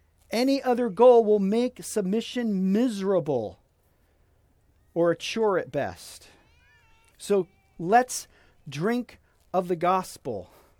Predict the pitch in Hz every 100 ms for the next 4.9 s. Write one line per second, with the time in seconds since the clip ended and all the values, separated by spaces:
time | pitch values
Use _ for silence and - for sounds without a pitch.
0 | _ _ _ _ _ _ _ - 190 180
1 | 170 170 120 110 - _ _ _ _ _
2 | 127 165 233 - - _ - 220 196 175
3 | - - 220 220 247 240 240 - 202 175
4 | 226 247 247 202 175 160 156 160